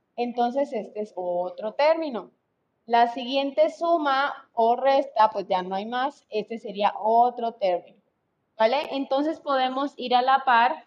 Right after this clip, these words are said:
con cada una de estas. Aquí hay unas operaciones, vamos a resolverlas.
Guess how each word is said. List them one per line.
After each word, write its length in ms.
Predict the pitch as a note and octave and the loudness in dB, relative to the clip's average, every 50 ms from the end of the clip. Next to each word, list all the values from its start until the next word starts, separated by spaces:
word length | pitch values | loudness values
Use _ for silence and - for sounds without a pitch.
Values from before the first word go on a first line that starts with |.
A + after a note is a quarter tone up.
| _ _ | _ _
con 220 | - A3 G#3+ G#3+ G#3 | -6 -6 -6 -6 -4
cada 360 | G#3 G3+ G3 F#3+ G3 G3+ G3 | 0 0 0 2 2 0 -2
una 240 | F#3+ F#3 F3+ F3+ F3+ | -2 -4 -8 -8 -6
de 200 | F#3+ G#3+ A#3 A#3+ | -4 -2 -2 -2
estas. 300 | A#3+ - - - - _ _ _ _ _ _ _ _ | -4 -8 -14 -18 -20 _ _ _ _ _ _ _ _
Aquí 240 | - A3 A3 A3 B3 | -6 -6 -2 0 0
hay 140 | A#3+ B3+ B3+ | 0 0 0
unas 280 | C4 C4 C#4 D4 C#4+ D#4 | 0 0 -2 0 2 0
operaciones, 1080 | D4 D4 C#4+ C#4+ D4 D4 D#4+ D#4 D4+ D#4 D4+ D4+ D4 B3+ A#3 A#3+ C4+ C#4+ - - _ _ _ _ _ | 2 4 4 6 6 6 6 4 0 0 0 0 0 0 0 0 -2 -2 -6 -12 _ _ _ _ _
vamos 380 | - F#3+ F3 E3+ F3 F3+ F3+ F#3 | -6 -4 -4 -4 -4 -6 -4 -4
a 80 | G3 | -4
resolverlas. 720 | G3+ G#3 G#3 G#3 A#3+ A#3+ B3+ A#3+ C4+ C#4 C4 G#3+ G3+ - | -2 -2 -6 -6 -6 -6 -4 -2 -2 -2 -2 -2 -8 -12